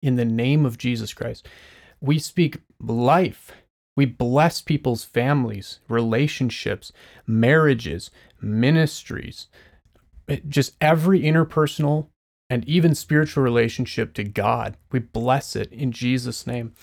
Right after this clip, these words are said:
And we command every evil spirit, every worker of darkness that is messing with people's relationships and trying to break bridges,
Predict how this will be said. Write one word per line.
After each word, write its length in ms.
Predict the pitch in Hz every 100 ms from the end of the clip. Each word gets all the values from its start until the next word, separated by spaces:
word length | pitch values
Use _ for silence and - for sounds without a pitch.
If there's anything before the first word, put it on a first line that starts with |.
| - -
And 120 | 120
we 80 | 127
command 480 | - 139 131 123 - -
every 600 | 123 143 147 175 180 -
evil 300 | 156 156 147
spirit, 680 | 147 - - 143 113 - - - - - - - -
every 360 | 135 156 190
worker 420 | 147 151 156 - 156
of 140 | 127
darkness 640 | 117 131 - - - - - - - - -
that 380 | - 127 123 -
is 240 | 127 107 107
messing 500 | 110 120 - 139 131
with 220 | 120 -
people's 400 | 127 120 117 117
relationships 840 | 107 104 120 - 123 - 147 - - - -
and 160 | 117
trying 520 | - - 123 139 160
to 120 | - 113
break 600 | 107 110 120 147 - - - _ - _ -
bridges, 760 | 120 120 156 151 - -